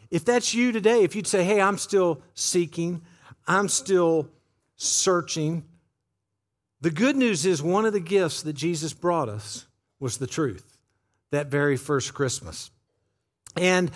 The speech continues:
I, I think if you're still seeking and searching for the truth, that's great.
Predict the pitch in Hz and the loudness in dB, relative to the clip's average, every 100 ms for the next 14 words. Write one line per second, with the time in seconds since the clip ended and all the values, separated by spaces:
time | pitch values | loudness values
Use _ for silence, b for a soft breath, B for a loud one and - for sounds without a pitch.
0 | B B 196 196 185 262 254 226 - 208 | B B 0 2 2 2 0 0 -2 -2
1 | - 240 214 - 240 254 - 226 190 - | 0 0 0 0 -2 -2 0 0 0 0
2 | 254 269 233 202 190 175 - 214 - 202 | 0 0 0 -2 -4 -6 -4 -4 -2 -4
3 | - 147 196 190 | -2 -2 0 -2